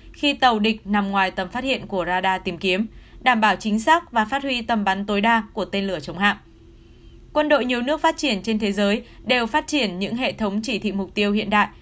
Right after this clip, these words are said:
Ví dụ, quân đội Nga đã sản xuất và sử dụng trực thăng Kamov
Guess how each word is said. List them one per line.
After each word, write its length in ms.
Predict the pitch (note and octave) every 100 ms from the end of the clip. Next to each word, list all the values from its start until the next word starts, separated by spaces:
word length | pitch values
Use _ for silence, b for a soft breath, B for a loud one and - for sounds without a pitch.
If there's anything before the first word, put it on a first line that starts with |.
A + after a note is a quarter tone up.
| B B B
Ví 140 | A#3+ C4
dụ, 220 | D#4+ - -
quân 180 | C4 C4
đội 160 | C4
Nga 280 | A3 B3 A#3+
đã 200 | A3+ G#3
sản 260 | A#3+ C4+ G3+
xuất 200 | C#4 D4+ B B
và 160 | B3+ A#3+
sử 200 | A#3 G#3+
dụng 200 | A3 A3
trực 200 | A3+ G#3
thăng 260 | A#3 A3+
Kamov 420 | A3 A#3 A3+ B3+